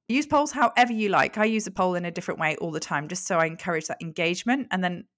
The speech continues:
means when you throw in a question to do with something that's more self-serving than them, they tend to still respond. And the first one, of course, is podcast. Just make sure whether you're a guest or whether you have your own, that you always have some kind of freebie up your sleeve that you can say,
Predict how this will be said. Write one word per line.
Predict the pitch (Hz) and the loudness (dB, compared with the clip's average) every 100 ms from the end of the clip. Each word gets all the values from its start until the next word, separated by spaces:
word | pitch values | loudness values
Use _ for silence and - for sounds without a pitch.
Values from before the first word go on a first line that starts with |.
| - | -8
means | 190 190 185 | -4 -4 -4
when | 175 | -6
you | |
throw | 175 185 170 | -4 0 0
in | |
a | 160 | 0
question | 165 175 - 160 | -2 -2 -2 -6
to | 156 | -6
do | 160 160 | -6 -4
with | 156 | -4
something | - 156 160 151 | -4 -6 -6 -6
that's | - 180 | -8 -6
more | 160 156 _ | -4 -6 _
self-serving | - 170 147 - 160 151 147 160 _ _ _ | -4 0 0 2 2 2 0 -6 _ _ _
than | 156 156 | 0 2
them, | 160 147 170 - _ _ - _ | 2 2 0 -8 _ _ -20 _
they | 208 | -2
tend | 208 254 254 | 2 2 2
to | |
still | - 185 | 0 0
respond. | 170 208 180 151 - - _ - - - _ | 0 0 4 2 0 -12 _ -20 -20 -20 _
And | 233 233 247 | 6 6 6
the | |
first | 311 320 285 | 4 4 4
one, | 208 | 0
of | |
course, | 208 202 208 | 2 0 0
is | 254 | -4
podcast. | - 392 - 190 160 - | 2 0 4 6 6 4
Just | 214 277 | -4 -2
make | 285 | -4
sure | - 262 196 | 0 2 4
whether | 208 | 4
you're | 214 180 | 2 2
a | 170 | 0
guest | - 262 262 - | 2 4 4 0
or | - | -2
whether | 180 170 | -2 -2
you | 165 | -2
have | 165 160 | -4 -2
your | - - | 0 6
own, | 214 220 214 | 6 6 0
that | - | -2
you | 196 | 2
always | 226 226 | 4 2
have | - 196 185 | 2 0 2
some | - 269 | -2 -2
kind | 269 262 | 0 0
of | 254 | 0
freebie | 262 262 226 | -2 -2 0
up | 180 | 0
your | 170 | -2
sleeve | - 170 156 - | -4 -2 -4 -4
that | - | -8
you | 185 | -6
can | 190 | -6
say, | 185 180 | 0 4